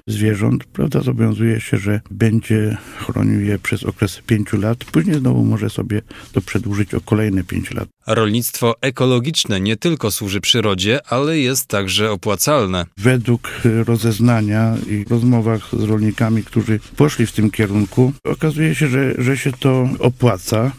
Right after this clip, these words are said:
Speaker 1: dlatego że, jak powiedziałem, że te dopłaty są dość, e, znaczące. Trzeba wziąć pod uwagę to, że rolnik, na przykład prowadząc gospodarstwo ekologiczne,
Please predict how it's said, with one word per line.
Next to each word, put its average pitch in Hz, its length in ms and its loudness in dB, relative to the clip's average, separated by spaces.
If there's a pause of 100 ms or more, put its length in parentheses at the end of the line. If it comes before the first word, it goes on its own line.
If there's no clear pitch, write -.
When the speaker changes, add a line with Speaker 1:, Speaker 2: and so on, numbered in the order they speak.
(140)
Speaker 1:
dlatego 113 520 0
że, 113 120 0
jak 113 100 0
powiedziałem, 110 540 2
że 104 260 0 (140)
te 117 140 4
dopłaty 110 480 0
są 107 300 2
dość, - 420 -2
e, 104 40 0 (360)
znaczące. 98 840 0 (320)
Trzeba 113 240 2
wziąć 117 300 0
pod 117 220 -2
uwagę 110 320 0
to, 107 220 -2
że 104 160 0
rolnik, 113 420 2 (200)
na 113 120 6
przykład - 340 -2
prowadząc 110 720 0
gospodarstwo 113 680 0
ekologiczne, 110 800 0